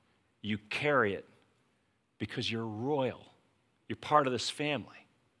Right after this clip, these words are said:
Not only that, but you're the priesthood. We learned this from Leviticus last year. Remember we talked about priests? We learned that a priest's job primarily was to be a bridge between God and other people,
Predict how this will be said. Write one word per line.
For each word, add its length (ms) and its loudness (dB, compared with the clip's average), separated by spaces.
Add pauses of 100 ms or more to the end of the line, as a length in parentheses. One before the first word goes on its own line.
(460)
Not 200 10
only 260 2
that, 240 6
but 180 -4
you're 120 0
the 180 0 (260)
priesthood. 720 -6 (340)
We 120 4
learned 260 6
this 160 4
from 240 0
Leviticus 540 0
last 340 0
year. 120 -2
Remember 200 -4
we 120 -2
talked 280 2
about 300 -2
priests? 500 -4 (240)
We 100 2
learned 260 4
that 100 4
a 40 0
priest's 420 0
job 460 4
primarily 560 2
was 200 2
to 80 -4
be 140 2
a 60 6
bridge 580 2 (220)
between 400 -2
God 420 4 (440)
and 220 0 (440)
other 220 6
people, 400 0